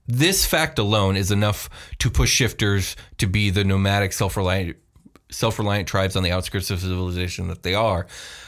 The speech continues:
But there's more to it. Uh, the rec-, in recent history, or the recent history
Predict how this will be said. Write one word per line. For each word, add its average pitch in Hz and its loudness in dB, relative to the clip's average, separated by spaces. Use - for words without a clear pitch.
But 110 0
there's 113 2
more 113 2
to 110 0
it. 127 0
Uh, 92 2
the 101 0
rec-, 131 0
in 107 2
recent 117 0
history, 151 -2
or 98 2
the 98 2
recent 123 0
history 123 -2